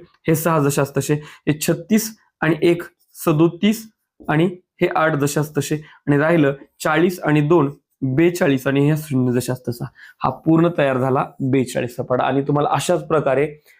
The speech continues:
सगळे पाढे तयार करायचे आहेत. तर तुम्ही ट्राय करा. अडुसष्टचा पाढा, चौतीसचा पाढा,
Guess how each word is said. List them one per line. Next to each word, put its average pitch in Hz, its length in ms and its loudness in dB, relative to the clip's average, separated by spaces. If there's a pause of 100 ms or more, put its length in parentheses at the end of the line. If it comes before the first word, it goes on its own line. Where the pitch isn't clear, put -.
(140)
सगळे 175 440 2
पाढे 156 600 0
तयार 135 280 2
करायचे 123 400 -2
आहेत. 139 180 0 (100)
तर 131 80 0
तुम्ही 175 320 0 (300)
ट्राय 180 200 2
करा. 143 240 0 (760)
अडुसष्टचा 180 600 0
पाढा, 151 320 0 (2250)
चौतीसचा 165 500 0
पाढा, 143 300 0